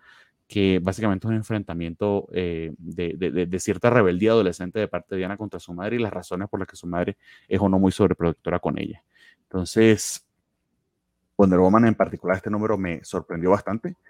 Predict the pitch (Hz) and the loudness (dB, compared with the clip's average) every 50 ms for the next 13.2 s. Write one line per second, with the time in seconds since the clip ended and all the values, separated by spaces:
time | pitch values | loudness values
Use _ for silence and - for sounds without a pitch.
0 | - - - - - 101 101 98 87 87 87 - - 92 95 95 92 - 117 - | -20 -20 -20 -8 -2 0 0 0 0 -4 -6 -8 -6 -6 -4 -4 -6 -8 -6 -4
1 | - 165 180 180 - - _ _ - 202 196 92 90 90 85 - _ _ _ _ | -2 -2 -2 -2 -4 -8 _ _ -4 -2 -2 -2 -2 -4 -6 -10 _ _ _ _
2 | _ _ _ _ _ _ - - - - - - 120 117 113 113 113 110 110 110 | _ _ _ _ _ _ -12 -10 -10 -8 -4 0 2 2 4 4 2 2 2 0
3 | - _ _ _ _ _ _ _ _ _ _ _ - 110 120 127 - 151 156 160 | -2 _ _ _ _ _ _ _ _ _ _ _ -2 0 0 2 2 2 2 2
4 | 156 151 151 139 151 151 156 151 131 110 101 - 123 139 139 147 127 95 - - | 2 2 4 4 4 6 6 6 4 2 2 2 0 0 2 0 -2 -2 -4 -2
5 | - 123 120 - - 127 127 127 131 131 127 127 127 117 101 101 107 113 123 131 | 2 2 2 2 2 0 0 0 0 0 0 0 -2 -2 0 0 0 0 0 -2
6 | 127 - 147 143 - - - _ - 98 95 95 87 85 - - 98 101 113 113 | -2 -2 -4 -4 -6 -10 -10 _ 0 0 2 2 0 -2 0 0 0 0 0 -2
7 | 107 - 95 - - 107 101 98 92 90 - - 82 92 107 131 165 196 196 _ | -4 -8 -12 -12 -10 -8 -8 -8 -8 -10 -10 -6 -4 -2 -2 -2 -4 -6 -10 _
8 | _ _ _ _ _ _ _ _ - 95 104 101 101 - - 95 95 104 107 95 | _ _ _ _ _ _ _ _ -6 -6 -4 -4 -6 -6 -4 -2 0 2 2 0
9 | 90 - 92 87 - 95 95 85 - 87 87 87 85 - - 87 85 78 - - | 0 -2 -8 -10 -8 -6 -8 -6 -6 -6 -8 -8 -8 -10 -10 -10 -10 -10 -12 -16
10 | - - - - - 104 113 127 127 117 98 87 85 85 - - 82 82 85 78 | -20 -18 -16 -8 -4 -2 -2 -2 -2 -4 -4 -6 -6 -6 -6 -6 -6 -6 -8 -8
11 | 80 90 87 80 - - 90 80 76 - 82 80 76 - _ 73 78 - - - | -8 -8 -8 -8 -8 -10 -10 -10 -10 -10 -12 -12 -12 -12 _ -10 -10 -10 -12 -14
12 | - - 85 - - - - - - - - _ _ _ _ _ _ _ - 78 | -14 -12 -12 -12 -14 -16 -18 -18 -20 -20 -20 _ _ _ _ _ _ _ -16 -16
13 | 78 - - | -16 -16 -20